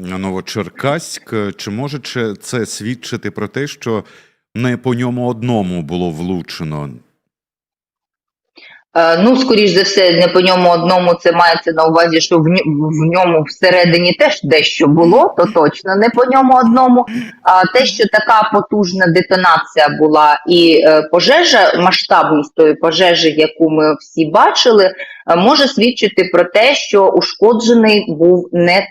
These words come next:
Speaker 2: тільки один корабель. Е, зрозуміло, що, скоріш за все, розсередження, е, бойових одиниць було передбачено по, е,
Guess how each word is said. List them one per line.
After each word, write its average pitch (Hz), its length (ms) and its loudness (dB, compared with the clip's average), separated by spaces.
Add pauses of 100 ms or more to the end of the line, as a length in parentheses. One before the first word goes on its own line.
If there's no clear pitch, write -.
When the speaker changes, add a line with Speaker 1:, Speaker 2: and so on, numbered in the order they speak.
Speaker 2:
тільки 175 460 0
один 151 360 0
корабель. 151 500 0 (460)
Е, 151 280 4
зрозуміло, 220 640 2
що, 151 200 -2
скоріш 180 360 0
за 160 100 2
все, 160 320 2
розсередження, 156 1200 0
е, 139 220 0 (160)
бойових 160 520 0
одиниць 151 560 -2
було 143 320 0
передбачено 220 1000 0
по, 185 460 2
е, 165 120 2